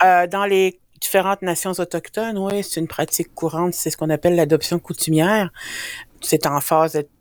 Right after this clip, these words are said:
euh, reconnu s-, par, euh, par les gouvernements ici, mais c'est sûr que, euh, pour, euh,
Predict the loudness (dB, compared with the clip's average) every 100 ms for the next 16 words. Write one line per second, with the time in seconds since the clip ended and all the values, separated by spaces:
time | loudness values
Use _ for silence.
0 | -14 -14 -14 -16 -4 -4 2 0 2 0
1 | -2 -6 -10 -20 -20 _ -4 -2 0 0
2 | -2 -2 -6 -10 -6 -2 0 0 2 0
3 | 0 -2 0 0 0 0 -2 -4 -6 -4
4 | -6 -6 -4 -2 -2 0 2 2 0 -12
5 | -10 -10 -10 -4 2 2 2 -4 -12 -20
6 | -20 -20 _ 2 4 6 4 4 2